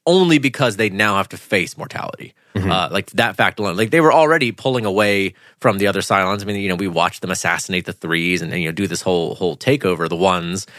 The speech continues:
Speaker 1: Um, and we saw that. They had this conviction in them because of their, their difference of beliefs and their difference of,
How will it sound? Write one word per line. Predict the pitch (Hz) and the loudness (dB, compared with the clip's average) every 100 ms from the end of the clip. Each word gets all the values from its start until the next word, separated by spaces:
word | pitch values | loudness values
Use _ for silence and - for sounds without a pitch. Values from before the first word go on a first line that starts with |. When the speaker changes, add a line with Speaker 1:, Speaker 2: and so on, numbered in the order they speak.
| - - - | -20 -20 -8
Speaker 1:
Um, | 101 104 98 95 95 92 - | -2 0 0 -2 -4 -6 -6
and | 95 120 87 101 127 | -4 -2 -2 -2 0
we | |
saw | 127 254 233 | 2 4 4
that. | 208 104 | 2 0
They | 123 | -2
had | 147 | -2
this | 131 | -4
conviction | - 120 156 - 113 | -8 -4 -2 -2 -2
in | |
them | 104 98 | -2 -2
because | 98 104 | -2 -2
of | 90 | -2
their, | 101 90 | -2 0
their | 95 | -2
difference | 87 - 95 | -2 -4 -4
of | 98 | -6
beliefs | 87 82 95 - 87 | -6 -4 -6 -6 -6
and | 85 | -4
their | |
difference | 82 92 90 90 | -2 -4 -2 -2
of, | 85 | -2